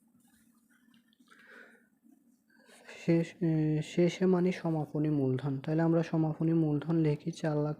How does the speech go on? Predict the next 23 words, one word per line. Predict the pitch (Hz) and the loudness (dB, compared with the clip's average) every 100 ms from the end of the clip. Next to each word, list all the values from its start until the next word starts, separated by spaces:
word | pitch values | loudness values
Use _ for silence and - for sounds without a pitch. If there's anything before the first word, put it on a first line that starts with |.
| - | -6
পঞ্চাশ | 160 156 151 | -6 -4 -4
হাজার | 147 147 | -2 -4
টাকা। | 147 156 170 180 - - _ _ _ _ _ _ _ _ _ | -6 -8 -6 -8 -10 -20 _ _ _ _ _ _ _ _ _
এরপরে | - 170 - 185 | -2 -2 0 0
আসে | 180 170 190 | 0 -2 -2
উক্ত | 196 - 175 - 180 | -2 -2 -6 -2 0
বছরে | 165 165 165 180 180 196 214 - _ - | 2 2 0 0 2 0 -4 -12 _ -2
মোট | 165 170 175 175 | 2 2 2 -2
আয় | 165 156 | -6 -4
ছিল | 160 - 175 175 | -4 -4 -4 -4
পঁচানব্বই | 185 180 170 151 151 | -4 0 0 0 0
হাজার | 151 156 | -2 -4
টাকা | 165 165 175 | -6 -6 -2
এবং | 165 160 | 0 0
মোট | 165 165 165 | 0 -2 -4
খরচ | - 156 156 160 - - | -6 -4 -4 -4 -8 -4
হলো | 170 185 | -4 -4
ষাট | - 185 170 | -4 -6 -4
হাজার | 147 139 | -6 -6
টাকা। | - 139 | -8 -6
এখানে | 143 165 165 175 175 | -4 -4 -2 -2 0
হলো | 170 170 | 0 -2
টুইস্ট, | 165 - 135 131 | -2 -4 -6 -6